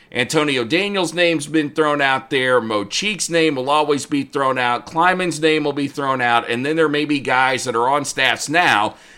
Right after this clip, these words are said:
that are coaching at Milwaukee, Darvin Ham, um, coaching at Golden State, coaching in Toronto,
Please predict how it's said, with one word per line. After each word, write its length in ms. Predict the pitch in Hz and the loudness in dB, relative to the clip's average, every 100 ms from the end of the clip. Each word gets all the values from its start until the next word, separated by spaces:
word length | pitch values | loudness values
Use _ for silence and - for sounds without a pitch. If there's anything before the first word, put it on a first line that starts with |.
| - | -4
that 120 | 127 | 0
are 60 | 127 | 0
coaching 420 | - 180 180 147 | 0 -2 -2 -4
at 60 | 117 | -4
Milwaukee, 460 | 113 101 95 95 | -4 -2 -4 -4
Darvin 340 | 113 95 95 90 | -4 -4 -4 -6
Ham, 240 | 90 87 - - - - | -8 -10 -12 -20 -20 -4
um, 520 | 127 135 131 123 117 | 2 4 4 2 0
coaching 380 | 104 190 202 175 | -2 -2 0 0
at 140 | 143 117 | -2 0
Golden 320 | 135 127 120 | -2 0 -4
State, 380 | - 117 131 - | -4 -2 -2 -4
coaching 640 | 151 190 190 151 123 113 _ _ - | -2 0 0 -2 -2 -6 _ _ -6
in 520 | 143 135 123 117 101 - _ _ _ _ _ _ _ - - | 0 2 2 0 -6 -10 _ _ _ _ _ _ _ -20 -8
Toronto, 800 | - 139 131 117 107 110 143 160 | 0 2 4 4 2 -2 -4 -6